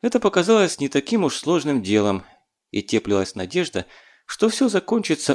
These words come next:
очень скоро. Опять придут советские войска, и жизнь покатится по привычной колее,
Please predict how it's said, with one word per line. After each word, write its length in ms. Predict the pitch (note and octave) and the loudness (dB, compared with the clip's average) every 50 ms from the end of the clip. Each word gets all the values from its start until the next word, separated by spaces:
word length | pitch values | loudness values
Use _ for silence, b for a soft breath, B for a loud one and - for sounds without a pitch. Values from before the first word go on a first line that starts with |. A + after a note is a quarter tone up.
| - _ | 0 _
очень 320 | F3+ F#3 - - F3 E3 | -2 -2 0 -2 -6 -4
скоро. 600 | D3 - - - - - G#2 F#2+ F#2 F#2 - _ _ _ _ _ _ _ _ _ _ _ _ | -4 -6 -8 -6 0 2 2 2 2 -2 -6 _ _ _ _ _ _ _ _ _ _ _ _
Опять 440 | - - - - A#3+ A3 - - - | -4 -4 0 2 2 2 2 -2 -8
придут 340 | - - G2 F#2 G#2+ G2 - | -4 -4 0 0 0 -2 0
советские 640 | - - G2+ G2 G2 F#2+ - - - - G2+ F#2+ | -2 -2 0 2 0 0 0 -4 -8 -2 -2 0
войска, 600 | F#2 G2 F#2+ F#2 - - - F#3 F#3 F3 E3 _ b b b b b b b b _ | 0 0 0 -2 -2 -4 -2 0 0 0 -2 _ b b b b b b b b _
и 100 | C#4 A#3+ | -2 0
жизнь 420 | G#3+ B3 B3 A3+ F#3 F3 D#3 C#3 | 4 4 2 2 2 0 -2 0
покатится 680 | - C3 B2 - - F#3 G3 F3+ D3+ C#3+ - - C3 B2 | 2 2 0 2 2 -2 0 0 0 -2 0 -2 -4 0
по 160 | - A#2+ A#2 | 2 0 0
привычной 560 | - - G#2+ A2+ C3 C#3+ C3+ - - A#2 A2 | 2 0 0 4 4 2 2 0 -4 -4 -6
колее, 600 | - _ - A#2 A#2+ A#2+ G2+ F2+ F2+ E2 - _ | -4 _ 0 0 2 2 0 0 -2 -4 -4 _